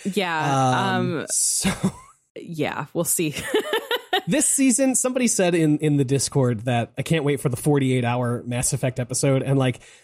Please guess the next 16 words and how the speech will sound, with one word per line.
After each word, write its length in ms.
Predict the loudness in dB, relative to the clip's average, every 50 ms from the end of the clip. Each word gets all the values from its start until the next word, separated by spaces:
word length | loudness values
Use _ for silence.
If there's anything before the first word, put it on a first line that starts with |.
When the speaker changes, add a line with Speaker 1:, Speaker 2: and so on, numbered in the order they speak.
| _ 0
Speaker 2:
this 260 | 0 2 2 2 2
season 340 | 2 2 2 2 2 2 0
could 260 | 2 2 2 2 2
just 220 | 2 0 0 0 0
be 120 | 0 0
one 460 | 0 0 0 0 0 2 4 4 2
huge 640 | 2 0 -2 -4 -6 -2 2 4 4 4 4 4 2 -2
episode 460 | -4 -2 -2 0 0 2 0 2 0
of 100 | 0 0
us 180 | 0 0 -2 -2
talking 360 | -2 -2 -4 -2 -2 -2 0
Speaker 1:
Yeah. 160 | 0 -2 0
Speaker 2:
about 220 | -2 -2 -4 -4 -6
the 140 | -4 -4
entire 460 | -4 -4 -4 -4 -4 -6 -4 -2 -4 -4
game. 420 | -4 -4 -4 -2 0 0 -2